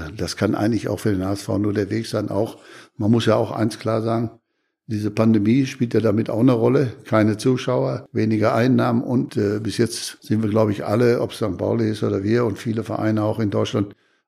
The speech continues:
einigermaßen gut da durchgekommen. Und da hoffe ich ganz einfach bei uns auch drauf, dass wir jetzt langsam wieder Zuschauer reinkriegen und dann eben halt mit dieser Ruhe einfach weiterarbeiten. Ne? Und dann vor allen Dingen auch mal, wir werden auch noch mal einstecken müssen. Es wird nicht alles Gold sein, was glänzt.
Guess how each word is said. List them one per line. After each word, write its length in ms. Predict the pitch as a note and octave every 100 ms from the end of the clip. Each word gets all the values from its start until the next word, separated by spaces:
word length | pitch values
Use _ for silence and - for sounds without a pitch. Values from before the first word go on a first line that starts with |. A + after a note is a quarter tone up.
| -
einigermaßen 640 | A2+ A#2+ G#2+ A2 G2+ G2+
gut 160 | A2+ A#2
da 60 |
durchgekommen. 680 | F#2+ A2+ A2+ G2+ G#2 G#2 A2+
Und 160 | G2+ G#2
da 60 |
hoffe 260 | G2 G2 A2
ich 100 | -
ganz 240 | G#2 G#2+
einfach 300 | - A2 A2
bei 80 | G#2
uns 240 | A#2 A#2
auch 140 | B2 A#2
drauf, 340 | G#2 G#2+ A#2+ - _ _ _
dass 220 | - A2+
wir 80 | G#2+
jetzt 280 | G#2 A2+ -
langsam 380 | A2+ A2 G2+ A2
wieder 200 | G#2+ G2+
Zuschauer 480 | A#2 G#2 A2 G2+ F#2+
reinkriegen 520 | A2 - - B2 B2+
und 140 | G2+
dann 200 | G#2+ A2
eben 280 | - A#2+ A#2
halt 180 | G2+ A#2+
mit 140 | A#2+
dieser 200 | B2 A#2+
Ruhe 260 | A2 B2+ C3+
einfach 240 | C3 C3+
weiterarbeiten. 680 | B2 D#3 C#3+ A#2+ G2 G2 - - _ _ _ _
Ne? 220 | A2 B2
Und 160 | A#2 A#2+
dann 140 | C3
vor 160 | A#2 C3+
allen 260 | A#2+ C3
Dingen 240 | B2+ C3 C3+
auch 180 | B2+
mal, 400 | A#2 B2 A#2+ A#2 -
wir 180 | C3 A#2
werden 160 | C#3
auch 140 | D#3 D#3+
noch 100 | D#3+
mal 140 | D3
einstecken 480 | D#3+ E3+ - C3 A#2+
müssen. 340 | G#2 E2+ D2 G#2+
Es 120 | -
wird 140 | B2
nicht 180 | D#3 C3+
alles 300 | C#3+ C#3+ A#2+
Gold 280 | B2 B2+ C#3
sein, 240 | B2+ A#2
was 160 | A#2 -
glänzt. 440 | A2+ A#2 D#3+ -